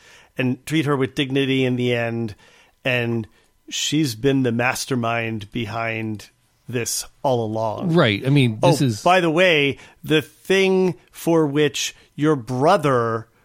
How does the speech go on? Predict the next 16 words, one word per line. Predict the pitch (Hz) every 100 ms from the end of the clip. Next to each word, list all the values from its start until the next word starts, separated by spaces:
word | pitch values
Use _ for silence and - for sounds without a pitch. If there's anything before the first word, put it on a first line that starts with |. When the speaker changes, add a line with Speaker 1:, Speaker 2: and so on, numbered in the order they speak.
| _ -
Speaker 1:
was | 139 147 135 123 - - _
nearly | 131 131 151 196 202 208 202
killed | - - 202 208 165 143 131 127 143 _ _ _
and | 156 147 135 135 131 123 - _ _
had | - 156 151
to | -
escape | 139 - - - 165 143 - - _ _ _ _
to | - 143
avoid | 131 120 127 120 104
death | 127 107
for. | - - - - -
Speaker 2:
Yep. | 92 - _ _ _ _ _ _ _ -
Yeah. | 175 170 131 110 92
Well, | 143 165 180
that's | 143 180 -
Highgarden. | 175 143 123 127 127